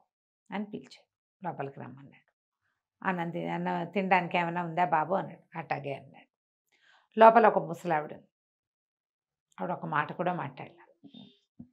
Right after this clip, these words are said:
ఏమీ మాట్లాడలేదు. సరే ఏదో వండింది, వంట చేశాక ఏం మాట్లాడటల్లా వాళ్ళు, నువ్వెవరు ఏమిటి ఏం కనుక్కోలే. అన్నం పెట్టారు, ఇది సుష్టిగా తినేశాడు. బయట చాలా చల్లగా ఉంది,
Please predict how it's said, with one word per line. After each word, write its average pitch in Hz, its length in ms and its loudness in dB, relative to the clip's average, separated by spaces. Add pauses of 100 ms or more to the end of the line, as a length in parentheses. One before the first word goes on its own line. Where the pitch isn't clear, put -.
(680)
ఏమీ 202 280 -2
మాట్లాడలేదు. 160 580 -6 (1120)
సరే 160 520 -2
ఏదో 190 180 6
వండింది, 165 580 -4 (1600)
వంట 190 260 0
చేశాక 208 340 -2
ఏం 247 460 2
మాట్లాడటల్లా 254 580 10
వాళ్ళు, 175 180 2
నువ్వెవరు 226 420 8
ఏమిటి 220 340 4
ఏం 226 280 2
కనుక్కోలే. 208 520 6 (800)
అన్నం 208 220 4
పెట్టారు, 135 400 -4 (840)
ఇది 196 100 0
సుష్టిగా 196 400 -2
తినేశాడు. 160 600 -6
బయట 208 280 4
చాలా 208 560 10
చల్లగా 180 480 4
ఉంది, 202 360 -2